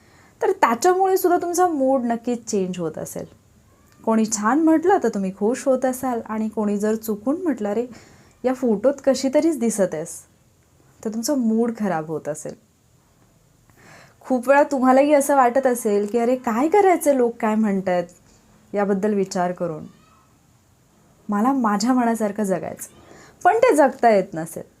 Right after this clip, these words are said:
कारण लोक काय म्हणतील हा विचार आपल्याला शंभर टक्के त्रास देत असतो. आणि जर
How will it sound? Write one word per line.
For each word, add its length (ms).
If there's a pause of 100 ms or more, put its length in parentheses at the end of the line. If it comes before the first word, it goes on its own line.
(960)
कारण 500
लोक 320 (120)
काय 260
म्हणतील 760 (580)
हा 340
विचार 460 (480)
आपल्याला 480
शंभर 760
टक्के 300
त्रास 340
देत 220
असतो. 320 (1300)
आणि 240
जर 280